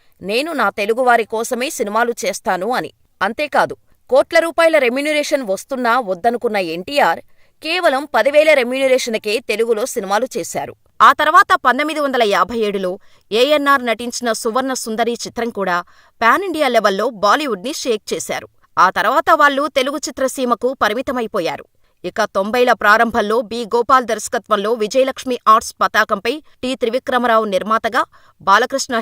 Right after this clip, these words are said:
హీరోగా రౌడీ ఇన్స్‌పెక్టర్ చిత్రం తెరకెక్కింది. ఈ సినిమా తెలుగులో one of the biggest blockbuster. ఆ రోజుల్లోనే ఈ సినిమా ముప్పై ఐదు సెంటర్స్లలో వంద రోజులు నడిచింది.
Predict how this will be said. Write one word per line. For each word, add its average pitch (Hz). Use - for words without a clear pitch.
హీరోగా 202
రౌడీ 240
ఇన్స్‌పెక్టర్ 254
చిత్రం 254
తెరకెక్కింది. -
ఈ 349
సినిమా 349
తెలుగులో 311
one 247
of 294
the 294
biggest 254
blockbuster. 202
ఆ 190
రోజుల్లోనే 285
ఈ 247
సినిమా 247
ముప్పై 262
ఐదు 254
సెంటర్స్లలో 226
వంద 208
రోజులు 247
నడిచింది. 190